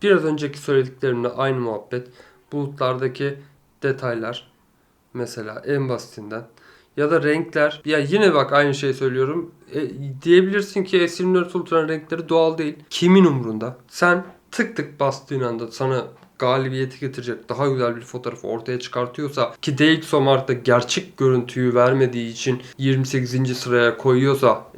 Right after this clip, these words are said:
S yirmi dört Ultra'yı, who cares? Not me yani.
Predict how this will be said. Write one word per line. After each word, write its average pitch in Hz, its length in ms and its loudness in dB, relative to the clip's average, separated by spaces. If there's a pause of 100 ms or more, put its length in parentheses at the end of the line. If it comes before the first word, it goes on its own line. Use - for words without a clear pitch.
S - 180 -8
yirmi 113 120 -2
dört 110 220 -2
Ultra'yı, 123 400 -4 (180)
who 160 200 -4
cares? - 380 -4 (140)
Not 160 280 2
me 156 240 2
yani. 101 260 -4